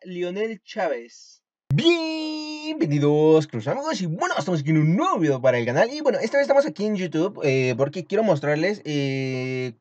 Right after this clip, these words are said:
cómo es que yo grabo. Eh, mucha gente me pregunta, eh, "Lubino, ¿con qué grabas?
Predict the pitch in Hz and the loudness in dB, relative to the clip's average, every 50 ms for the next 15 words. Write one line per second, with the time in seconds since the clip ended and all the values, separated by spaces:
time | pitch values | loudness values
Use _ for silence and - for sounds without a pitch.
0 | _ _ 214 233 226 226 226 214 196 196 180 - - 190 165 143 165 160 165 175 | _ _ 2 4 4 4 2 2 0 -2 -6 -8 -10 -10 -6 -2 -2 0 0 0
1 | 175 - - 139 156 208 240 262 220 160 139 - - _ - - - - _ _ | -2 -4 -8 -2 2 4 4 4 4 2 0 -2 -4 _ -20 -20 -20 -20 _ _
2 | _ _ - 160 160 165 165 165 165 165 175 202 202 277 240 240 247 240 240 220 | _ _ -2 0 2 4 4 2 2 0 -2 2 2 2 2 2 2 0 2 0
3 | 190 - - 170 180 190 - 175 156 - 156 160 160 156 156 156 160 170 208 233 | 0 0 0 -2 -2 2 2 2 2 2 0 -2 0 0 0 0 -2 -2 -2 0
4 | 254 254 254 220 208 180 156 165 165 165 165 185 208 220 226 226 226 226 226 226 | 2 2 2 2 2 0 0 -2 -4 -2 2 6 6 6 8 8 6 6 4 2
5 | 202 165 | -2 -6